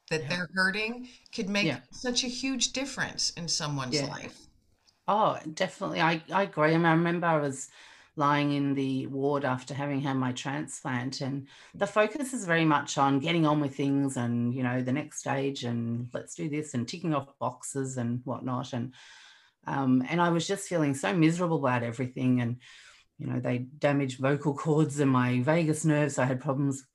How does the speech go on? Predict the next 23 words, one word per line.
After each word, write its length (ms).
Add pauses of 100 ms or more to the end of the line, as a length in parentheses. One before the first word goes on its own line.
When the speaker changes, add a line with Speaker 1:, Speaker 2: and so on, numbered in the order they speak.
(180)
Speaker 2:
talking 640
and, 400 (380)
you 100
know, 160
all 60
sorts 320
of 100 (140)
digestive 580
issues 440
and 100
whatnot. 400
I 80
remember 260
one 120
of 80
the 60
nurses 520
just 220
looking 220
at 60
me 140
and 120
saying, 380